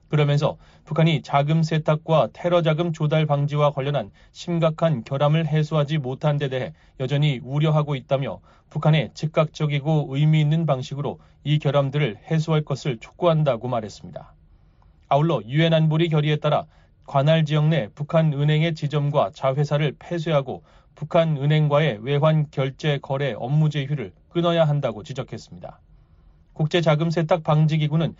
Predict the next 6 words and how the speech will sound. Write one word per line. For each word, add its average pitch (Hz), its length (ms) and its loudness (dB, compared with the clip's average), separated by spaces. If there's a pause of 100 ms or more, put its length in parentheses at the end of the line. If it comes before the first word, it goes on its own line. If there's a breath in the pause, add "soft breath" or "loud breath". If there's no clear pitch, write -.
(180 soft breath)
지난 160 340 2
이천십일 156 580 0
년 135 180 -2 (200 soft breath)
주의 165 300 2
조치국이던 151 640 0
북한을 113 440 0